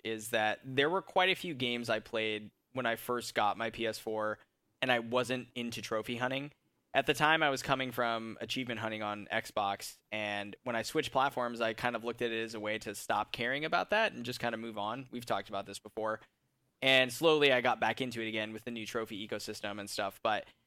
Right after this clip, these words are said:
a lot of those initial titles that I've beaten and don't own the game anymore 'cause I traded it in for, like, twenty dollars at GameStop or something, like, I'm not gonna go back and get those. So a lot of the games are from early on in my list, even ones I didn't mention here in our discussion,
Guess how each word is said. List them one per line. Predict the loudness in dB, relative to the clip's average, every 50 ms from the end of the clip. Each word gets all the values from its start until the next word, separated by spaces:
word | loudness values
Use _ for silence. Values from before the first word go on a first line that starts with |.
| _ _ _ _ 2
a |
lot | 4 4 6 6
of | 6 4
those | 4 4 4
initial | 0 0 0 0 2 2 0 -2
titles | 2 2 2 4 4 2 0 0 0
that | 0 0 2
I've | 0 0 -4 -8 -6
beaten | -4 -4 -4 -4 -4 -6 -6 -6 -6 -6 -2
and | -2 -2 -2 0 -2
don't | -2 -2 -2 -2
own | -4 -4 -4 -4
the | -4
game | -2 -2 -2 0 0
anymore | -2 -2 -2 -2 -2 0 2 2 2 2 0
'cause | -2 -2 -4
I | -4 -6
traded | -2 -2 0 0 0 0 0 -2
it | -2 -2 -2
in | -2 -2 -4 -6 -8
for, | -6 -6 -4
like, | -2 -4 -4 -6 -6
twenty | -6 -4 -2 0
dollars | 0 0 0 -2 -4 -6
at | -6 -6
GameStop | -4 -4 -4 -4 2 4 4 4 4 2
or | 0 0
something, | 0 -2 -2 -2 -4 -2
like, | -2 -2 -4 -4 -6 -12 _ _ _ _ _ _ _
I'm | 2 4 6
not | 6 6 6 6
gonna | 4 2
go | 2 2
back | 2 4 2 2 0
and | -4 -6
get | -6 -6 -4
those. | -4 -4 -4 -4 -6
So | -6 -2 2 2 4 4 2 0
a | 0
lot | 2 4 4 4 4
of | 2
the | 0 0
games | 0 -2 -2 -2 -4 -4 -6 -8 -8 -8
are | -8
from | -4 -2 -2 -2 -2 -4 -4
early | -4 -2 0 0 0
on | 0 0 0 0
in | -2 -2
my | -2 -2 -2
list, | 0 -2 -2 -2 -4 -10 -12 -8
even | -4 -4 -2 -2 0 0
ones | 0 0 0 0
I | -2
didn't | -2 -4 -6 -6 -6 -6
mention | -8 -6 -6 -4 -6 -6 -6
here | -6 -4 -2 -2 -2
in | -2
our | -4 -4
discussion, | -6 -6 -4 -4 -4 -2 -2 -4 -6 -6 -8